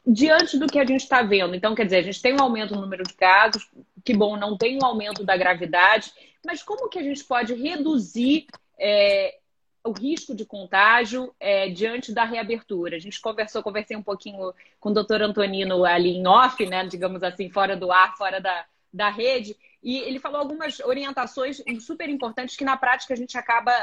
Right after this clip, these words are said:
é, ou não lembrando ou não sabendo mesmo. Queria começar um pouquinho com essas orientações mais práticas.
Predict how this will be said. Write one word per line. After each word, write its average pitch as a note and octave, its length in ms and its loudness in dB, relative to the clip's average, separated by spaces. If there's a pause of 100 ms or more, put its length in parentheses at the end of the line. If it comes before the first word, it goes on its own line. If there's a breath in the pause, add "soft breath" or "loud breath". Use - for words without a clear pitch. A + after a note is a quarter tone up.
(100)
é, G3 380 -6
ou D4+ 400 -2
não A3 160 -4
lembrando A#3 540 -2
ou F4+ 100 -8
não G4 140 -8
sabendo D4+ 500 0
mesmo. F#3+ 400 0
Queria A#3+ 180 -4
começar C4+ 360 -4
um B3+ 80 -4
pouquinho B3+ 260 -4
com B3 80 0
essas A#3 220 -4
orientações A3 560 -6
mais G3+ 280 0
práticas. B3 600 2